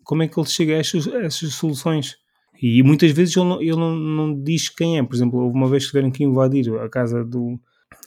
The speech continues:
do, dos criminosos, mas ele, a ajudar, de, no género de um, de um ex, digamos, F B I, que também, porque foi,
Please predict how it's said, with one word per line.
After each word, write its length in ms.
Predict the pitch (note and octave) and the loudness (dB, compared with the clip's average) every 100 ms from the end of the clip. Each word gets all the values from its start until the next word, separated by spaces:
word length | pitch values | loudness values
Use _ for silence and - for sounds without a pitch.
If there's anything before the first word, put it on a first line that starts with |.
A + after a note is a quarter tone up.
| G3+ | -10
do, 460 | C3+ A2+ G#2+ G#2 | -8 -6 -8 -8
dos 160 | A2+ A2+ | -8 -4
criminosos, 680 | D3 C#3+ E3+ G#3+ F#3 - - _ _ _ _ | 0 2 4 2 0 -8 -12 _ _ _ _
mas 280 | B2+ B2 - | 0 2 4
ele, 300 | F#3+ C3+ - | 2 2 -2
a 220 | - C3 C3+ | -2 0 0
ajudar, 440 | C3 F#3+ E3+ A#2+ | 0 2 2 0
de, 300 | A#2 B2+ C4 - | 0 -2 -4 -10
no 340 | A3+ A3 G3+ D3+ | -10 -6 -4 -2
género 360 | C3 E3 C#3+ | 0 0 0
de 100 | C3 | 0
um, 220 | C3 B2+ B2 - _ _ _ | 0 0 -2 -12 _ _ _
de 120 | - C#3 | -2 2
um 200 | C#3 D3+ | 4 4
ex, 440 | D#3 B2+ A#2 - C#3+ | 4 2 0 -6 -6
digamos, 460 | C3+ C3+ B2+ A#2 | -4 0 0 0
F 260 | C3+ B2 - | -2 -4 -4
B 120 | C3+ C3+ | 2 4
I, 320 | D3+ F3 C3+ | 4 2 -2
que 60 | - | -2
também, 360 | B2+ C3 B2+ - _ _ | 0 0 -2 -10 _ _
porque 220 | - A#2 | -8 -6
foi, 480 | - - D3+ F#3 B3 | -10 -8 -4 -4 -6